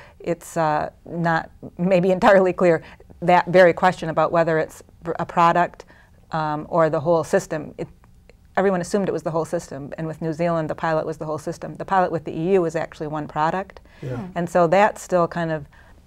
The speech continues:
Speaker 1: up for grabs, whether it could be one or the other. But, um, it's a little bit lighter than equivalence. They wouldn't,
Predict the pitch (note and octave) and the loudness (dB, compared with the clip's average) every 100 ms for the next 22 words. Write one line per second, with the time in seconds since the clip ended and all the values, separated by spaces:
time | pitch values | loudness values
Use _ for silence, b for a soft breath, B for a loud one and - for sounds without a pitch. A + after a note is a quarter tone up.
0 | - F#3+ F#3+ E3+ D3 G3+ G3 D#3 D#3+ E3 | -2 -2 0 -4 2 4 6 2 0 2
1 | E3 D#3 D#3+ - F3+ D3+ E3 D#3 C#3+ b | 2 0 -2 -4 -6 -2 -2 -2 -4 b
2 | b - E3 E3+ D#3+ D#3+ D#3+ D#3 D#3 D#3 | b -14 -2 -2 0 -4 -4 -2 0 0
3 | D#3 D3+ D#3 - b b b - - E3+ | 0 0 0 0 b b b -14 -6 -4
4 | E3 D#3+ D#3+ b b - - F#3 F#3 - | -2 -6 -12 b b -20 -8 -6 -6 -12
5 | - - F#3+ - A3 A#3+ - D#3+ E3+ G3 | -20 -2 -2 2 2 4 2 2 4 4
6 | A3 A3 G#3+ G#3+ A3 A3 A3+ G#3 - F3+ | 2 0 -4 -6 -4 -4 -6 -10 -2 0
7 | E3+ G3 F#3 F#3 | 2 0 -2 -8